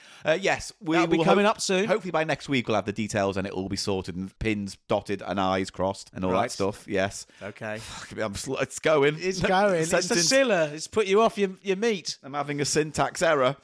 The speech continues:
Speaker 2: Scylla's put you off your food.
Speaker 1: She does.
Speaker 2: Does she? Yeah.
Speaker 1: Yeah.
Speaker 2: I used to, I used to hate it as well.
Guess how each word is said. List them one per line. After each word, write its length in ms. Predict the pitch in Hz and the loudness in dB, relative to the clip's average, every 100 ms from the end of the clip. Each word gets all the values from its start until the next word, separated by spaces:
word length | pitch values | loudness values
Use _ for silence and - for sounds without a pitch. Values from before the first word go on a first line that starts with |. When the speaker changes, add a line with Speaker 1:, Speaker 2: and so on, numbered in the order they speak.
| - | -14
Speaker 2:
Scylla's 340 | - 214 185 | -6 -6 -6
put 180 | - 208 | -6 -4
you 140 | 190 190 | 0 0
off 100 | 202 | 0
your 100 | 185 | 0
food. 380 | 240 233 208 - | 4 6 4 -2
Speaker 1:
She 100 | 127 | -8
does. 380 | 104 127 123 - - | 0 2 2 -2 -14
Speaker 2:
Does 160 | 165 - | -14 -10
she? 200 | 220 175 | -8 -4
Yeah. 480 | 156 160 151 117 - | 0 2 2 0 -6
Speaker 1:
Yeah. 260 | 92 92 - | -4 -4 -4
Speaker 2:
I 80 | 190 | -6
used 260 | 240 233 - | -4 -4 -4
to, 140 | 170 - _ - | -4 -6 _ -8
I 60 | |
used 160 | 202 - | -6 -6
to 60 | - | -8
hate 340 | 85 80 - | -8 -8 -10
it 220 | 78 76 95 | -16 -16 -14
as 100 | 104 | -8
well. 400 | 98 95 90 | -6 -4 -6